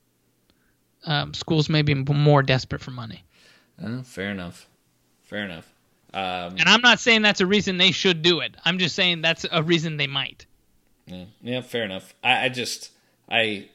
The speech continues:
Speaker 2: I think this whole thing where things are gonna be different, we all thought this in March, that this would not affect the college football season, right? You and I talked about it on this show.
Speaker 1: I thought this was an elongated spring break.
Speaker 2: Yeah, th-, w-, we did not think so.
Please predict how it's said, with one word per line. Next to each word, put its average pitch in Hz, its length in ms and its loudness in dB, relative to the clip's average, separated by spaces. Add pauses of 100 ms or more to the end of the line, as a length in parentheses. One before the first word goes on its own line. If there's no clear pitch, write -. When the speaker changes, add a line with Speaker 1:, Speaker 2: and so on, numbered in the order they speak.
Speaker 2:
I 127 180 0
think 117 500 -8
this 107 340 -8
whole 113 240 -6
thing 107 380 -8
where 101 120 -8
things 107 360 -10
are 95 40 -14
gonna 101 160 -10
be 95 120 -12
different, 95 420 -12
we 110 180 -10
all 123 280 -2
thought 117 360 -6
this - 240 -10
in 95 160 -12
March, 85 400 -16 (280)
that 107 200 -10
this - 220 -8
would 95 160 -10
not 92 220 -8
affect - 400 -12
the 95 80 -12
college 82 300 -8
football 82 280 -12
season, 80 320 -12
right? 101 220 -4 (240)
You 139 100 -2
and 151 80 0
I 147 60 0
talked 160 280 -2
about 160 260 2
it 156 40 -6
on 151 100 -8
this 147 120 -8
show. - 260 -4 (420)
Speaker 1:
I 156 160 0
thought 202 200 -8
this 180 180 -4
was 165 160 -2
an 165 100 0
elongated 143 800 2
spring 131 400 -8
break. - 480 -8 (300)
Speaker 2:
Yeah, 92 240 -4
th-, - 280 -10
w-, 120 520 -8
we 135 180 0
did 147 200 -4
not 120 240 -2
think 117 160 -4
so. - 240 -4